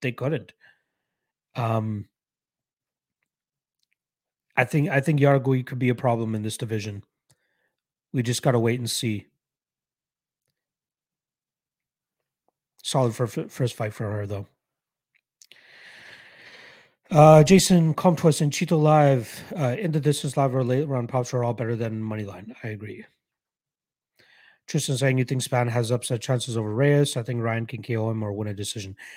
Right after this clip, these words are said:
I, I think Reyes should win that spot. And I'm not willing to call Reyes super chinny yet, right? Like, he got beat up to the body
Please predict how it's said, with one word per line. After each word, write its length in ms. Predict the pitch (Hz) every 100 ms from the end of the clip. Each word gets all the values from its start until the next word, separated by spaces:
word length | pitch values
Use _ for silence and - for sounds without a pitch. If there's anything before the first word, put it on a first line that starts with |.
| - - -
I, 180 | - -
I 60 | 165
think 320 | - 202 -
Reyes 560 | 127 131 131 - - - _
should 360 | - - 123
win 240 | 113 113 107
that 200 | 101 -
spot. 360 | - 101 101 _ _ -
And 240 | 131 127
I'm 180 | 127 143
not 200 | 151 139
willing 240 | 131 135 139
to 100 | 139
call 200 | 139 131
Reyes 360 | 131 135 - - _ _
super 280 | - 139 127
chinny 320 | - 139 135
yet, 220 | 131 151 -
right? 220 | 123 139
Like, 220 | 127 113 - - _ -
he 100 | 135
got 300 | 123 104 -
beat 160 | 143
up 160 | 143 147
to 120 | -
the 80 | 131
body 580 | 110 120 123 120 117